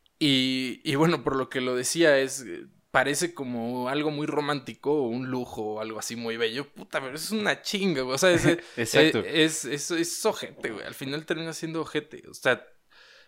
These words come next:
Speaker 2: Sí, sí.
Speaker 1: evidentemente tienes una, un capital cultural muy cabrón, pero, o sea, en, dentro de la música, ¿no? Ya de inicio sabes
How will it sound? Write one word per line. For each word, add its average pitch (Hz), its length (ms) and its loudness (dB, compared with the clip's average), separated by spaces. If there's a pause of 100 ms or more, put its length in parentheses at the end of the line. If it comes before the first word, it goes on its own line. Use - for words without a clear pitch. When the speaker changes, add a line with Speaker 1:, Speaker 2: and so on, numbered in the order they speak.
(180)
Speaker 2:
Sí, 147 80 2
sí. 131 40 4
Speaker 1:
evidentemente 151 600 0
tienes 147 340 -4
una, 151 300 -6
un 143 140 -6
capital 127 500 -4
cultural 113 480 -2
muy 117 180 -4
cabrón, 104 460 -6
pero, 98 280 -4
o - 540 -16
sea, 113 300 -8
en, 104 180 -8
dentro 101 320 -8
de 101 60 -12
la 95 100 -12
música, 113 480 -6
¿no? 120 320 -10
Ya 113 160 -4
de 113 120 -8
inicio 113 360 -8
sabes - 400 -6